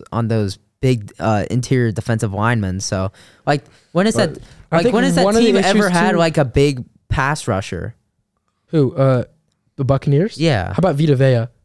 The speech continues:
Speaker 1: He's an interior defensive lineman.
Speaker 3: Okay, but he's still, okay.
Speaker 1: He's not an edge rusher.
Speaker 3: Okay, a big edge rusher. Uh,
Speaker 1: Like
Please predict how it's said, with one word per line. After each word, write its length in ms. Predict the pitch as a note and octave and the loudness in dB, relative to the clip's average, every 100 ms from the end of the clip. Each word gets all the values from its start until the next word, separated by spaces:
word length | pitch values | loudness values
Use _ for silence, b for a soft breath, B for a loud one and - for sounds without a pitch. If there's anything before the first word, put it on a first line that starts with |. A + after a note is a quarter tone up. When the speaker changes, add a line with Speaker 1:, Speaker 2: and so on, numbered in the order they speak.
| _ _ _ _ _ | _ _ _ _ _
Speaker 1:
He's 180 | - D3 | -2 0
an 60 | |
interior 420 | D3+ D3+ D#3+ D3+ D3 | 2 2 2 4 2
defensive 380 | C#3 D3 C#3 | 2 0 0
lineman. 240 | A#2+ C3+ C3 | 2 2 2
Speaker 3:
Okay, 140 | F#3+ | 2
but 100 | D3 | 2
he's 140 | D#3+ - | 0 2
still, 260 | G#3 D#3 | 2 2
okay. 200 | - C#3 | 2 0
Speaker 1:
He's 100 | B2 | 2
not 140 | E3+ D#3 | 2 2
an 100 | C#3 | 2
edge 220 | C3 D#3+ | 0 2
rusher. 340 | A2+ G2 - | 2 0 0
Speaker 3:
Okay, 160 | E3+ D#3+ | 0 0
a 220 | B2+ C#3+ | 0 0
big 240 | C#3 F#3 F3 | 0 -2 0
edge 240 | C#3+ D#3 | -2 2
rusher. 440 | E3+ E3+ G3 G3 - _ _ _ _ _ _ - | 0 0 -2 -2 -6 _ _ _ _ _ _ -2
Uh, 480 | C#3+ C#3+ C#3+ C3 B2+ | 2 2 2 0 -2
Speaker 1:
Like 260 | C3 - | -2 -4